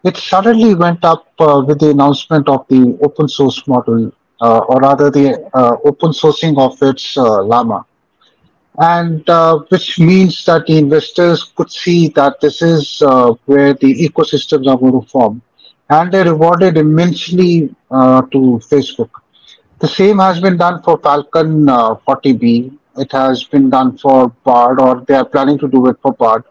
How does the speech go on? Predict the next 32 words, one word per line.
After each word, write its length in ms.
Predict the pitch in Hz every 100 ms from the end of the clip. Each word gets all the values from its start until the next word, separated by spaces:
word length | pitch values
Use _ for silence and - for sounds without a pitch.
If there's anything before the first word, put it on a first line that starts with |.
| _ _ _ _ _
They 60 | 156
are 80 | 160
making 380 | 170 165 180 160
rapid 460 | 151 147 180 170
announcements 680 | 160 151 156 - 160 156 -
for 200 | 147 131
the 260 | 131 127
enterprises 800 | 123 123 131 135 127 117 117 113
to 100 | -
come 300 | - 113 110
in. 160 | 110 117 _ _ _ _ _ _
So 180 | - 208
I 120 | 202
think, 280 | 202 226 202 -
uh, 280 | 180 151 135
the, 580 | 147 147 147 139 - -
uh, 320 | 143 139 139 139 -
it 160 | 160 160
is, 300 | 180 - 175
uh, 160 | 156
boiling 460 | 131 151 160 185 170
down 340 | 175 170 170 160
and 140 | 139
distilling 480 | 147 - 175 170 147
down 340 | 143 143 135
to 160 | 147 139
the, 420 | 139 139 131 127 - _ _ _
uh, 180 | - 120
fight 500 | - - 143 147 143
between 340 | 151 143 147 139
the 100 | 139
platforms. 840 | - 135 123 - 113 101 - -